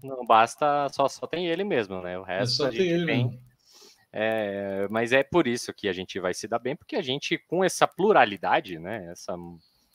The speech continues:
Speaker 1: multicultura,
Speaker 2: Onde os
Speaker 1: vai
Speaker 2: ruins têm lugar.
Speaker 1: Exato, né, meu? <laughs> E no, no, no Havanão todos têm lugar também, né?
Speaker 2: Todos
Speaker 1: Pode ser que
Speaker 2: têm.
Speaker 1: seja um dia só vai jogar, se for ruim, né? Tudo bem, a gente tira do time.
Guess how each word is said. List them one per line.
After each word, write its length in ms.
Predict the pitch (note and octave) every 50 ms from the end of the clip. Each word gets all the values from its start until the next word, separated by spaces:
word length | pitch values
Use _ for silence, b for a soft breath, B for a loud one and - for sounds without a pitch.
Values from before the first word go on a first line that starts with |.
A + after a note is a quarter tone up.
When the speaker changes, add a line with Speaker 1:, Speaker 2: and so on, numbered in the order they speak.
| _ _ _ _ _ _
Speaker 1:
multicultura, 680 | - G2 G#2 A#2 - - - - - G4 - - E3 E3
Speaker 2:
Onde 100 | D3 E3
os 80 | E3+
Speaker 1:
vai 160 | D#3+ G2 G2+ B2
Speaker 2:
ruins 400 | B2 F3 G3+ A3 G#3 - - -
têm 160 | G3 G3 G#3
lugar. 580 | G3+ F#3+ C#3 B2+ C3 C3 C#3 D3 C3+ B2 - - - - - _ _ _ _ _ _ _ -
Speaker 1:
Exato, 640 | F3 F#3+ C3+ - F2 D#2+ F2 A2 - - - F2+
né, 220 | E2+ E2 E2+ F#2+ G#2
meu? 160 | F#2+ E2+ F2+
<laughs> 920 | - - - - - - - D#3+ - _ - E3 B2+ B2 - - E3+ -
E 100 | D#3+ D3+
no, 160 | D3 D3+ D3
no, 240 | C3+ C3+ C3 C3 B2
no 80 | B2 C#3
Havanão 400 | C#3 C3 C#3+ C3+ C3 C#3+ E3+ F3
todos 320 | - - F3 E3+ C#3+ -
têm 140 | - A2+ G#2+
lugar 260 | G2 F#2+ F#2 F2+ -
também, 320 | - - A2 F#2+ E2 D#2 D#2+
né? 140 | E2 F2+ - b b b b b
Speaker 2:
Todos 80 | - C3
Speaker 1:
Pode 180 | C#3 C3+ -
ser 140 | - - B2+
que 60 | C3+
Speaker 2:
têm. 80 | A#2+ A2
Speaker 1:
seja 260 | A2 D3 C3+ C#3+ C#3+
um 160 | C3+ D3 F3
dia 240 | F#3+ C3+ C#3 F3+ G3
só 200 | - - - C#3+
vai 140 | B2+ C3 C#3
jogar, 300 | C#3 F3 F3 E3+ B2+ - - _ _ _
se 160 | - - G#2
for 200 | - - C3 C3+
ruim, 180 | B2+ A#2+ G#2
né? 180 | F#2+ F#2 F#2+ F#2
Tudo 220 | - - F2+ G2
bem, 240 | A2+ C#3+ C3+ G2+ F2 b b b b _
a 60 | - F#2
gente 240 | F#2 F#2 - -
tira 240 | A#2 - - A2 A2+
do 100 | A2 B2+
time. 320 | - - - A#2 F#2 E2+